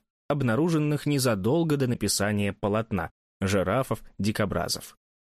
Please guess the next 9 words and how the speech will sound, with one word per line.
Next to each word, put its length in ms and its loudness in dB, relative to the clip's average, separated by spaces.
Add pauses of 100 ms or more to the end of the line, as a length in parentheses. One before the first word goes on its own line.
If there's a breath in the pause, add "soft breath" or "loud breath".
(360)
В 100 0
отдалении 560 2
мы 160 2
видим 380 2
какую-то 520 0
змею, 720 0
обвившуюся 880 -2
вокруг 400 0
дерева, 480 0